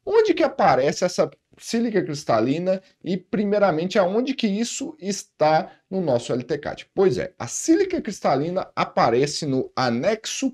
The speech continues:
quatro do decreto trinta quarenta e oito de mil novecentos e noventa e nove. Então, sim, a sílica cristalina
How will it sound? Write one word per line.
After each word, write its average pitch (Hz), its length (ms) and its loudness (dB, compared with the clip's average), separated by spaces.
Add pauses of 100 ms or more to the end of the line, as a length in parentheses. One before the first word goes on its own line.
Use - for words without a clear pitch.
(180)
quatro 143 540 2 (200)
do 156 140 -2
decreto 147 520 0
trinta 117 380 -6
quarenta 120 420 -4
e 175 60 -2
oito 95 460 -4
de 123 160 -6
mil 127 280 -2
novecentos 117 540 -8
e 101 60 -10
noventa 98 360 -6
e 175 60 -4
nove. 104 380 -2 (260)
Então, 214 360 0
sim, 214 760 2 (180)
a 135 140 -2
sílica 196 840 -4
cristalina 123 960 -2